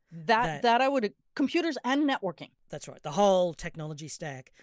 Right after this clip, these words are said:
Speaker 2: software infrastructure.
Speaker 1: Connected computers, yeah.
Speaker 2: Connecting,
Speaker 1: Yeah, but
Speaker 2: um,
Speaker 1: connected computers, those are the two key elements.
Speaker 2: Mm-hmm.
Speaker 1: You have to be able to assume that your customer has connected computers, that you have connected computers, that everybody is walking along with
Speaker 2: Mm.
Speaker 1: a,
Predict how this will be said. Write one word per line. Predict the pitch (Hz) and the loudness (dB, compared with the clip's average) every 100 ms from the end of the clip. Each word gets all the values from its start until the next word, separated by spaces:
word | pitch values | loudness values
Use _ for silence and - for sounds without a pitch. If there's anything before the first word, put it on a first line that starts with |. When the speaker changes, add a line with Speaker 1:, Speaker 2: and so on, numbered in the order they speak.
| _ | _
Speaker 2:
software | - 170 - 170 151 143 139 143 | -8 -8 -6 -6 -4 -6 -10 -12
infrastructure. | 156 - 269 | -14 -4 0
Speaker 1:
Connected | 254 262 233 - | 0 -2 -6 -4
computers, | 226 240 190 139 151 | -6 -4 -6 -6 -10
yeah. | 180 160 | -6 -6
Speaker 2:
Connecting, | 117 151 139 | -8 -12 -12
Speaker 1:
Yeah, | 127 - - - | -6 -6 -8 -2
but | 254 | -2
Speaker 2:
um, | 151 | 0
Speaker 1:
connected | 294 320 311 - | -2 -2 -4 -6
computers, | 240 240 185 175 | -6 -6 -8 -6
those | 226 220 | -4 0
are | |
the | 202 | 0
two | - 262 | 0 -10
key | - - 208 | -8 -4 -2
elements. | 175 175 175 170 202 _ _ | 0 -2 -8 -10 -16 _ _
Speaker 2:
Mm-hmm. | - | -10
Speaker 1:
You | 233 | 0
have | 285 330 | 0 0
to | |
be | 349 | -4
able | 320 | -4
to | 269 | -4
assume | - 269 | -4 -4
that | 226 | -4
your | 190 | -8
customer | - 302 - 269 262 247 _ _ _ | -4 -4 -2 -4 -4 -6 _ _ _
has | 247 220 208 - | -2 0 0 -4
connected | 240 214 - 202 | -8 -8 -8 -10
computers, | 202 190 202 196 | -12 -10 -10 -10
that | 170 - | -12 -8
you | 269 | -4
have | 262 220 | -4 -4
connected | 226 208 190 | -8 -10 -12
computers, | - 185 190 175 175 - | -16 -12 -8 -8 -10 -8
that | 156 - - | -8 -8 -4
everybody | 247 262 233 220 | -2 -2 -4 -4
is | 196 | -6
walking | 185 190 190 190 | -4 -4 -4 -8
along | 175 175 170 | -8 -6 -8
with | 160 | -8
Speaker 2:
Mm. | 160 | -6
Speaker 1:
a, | 156 | -6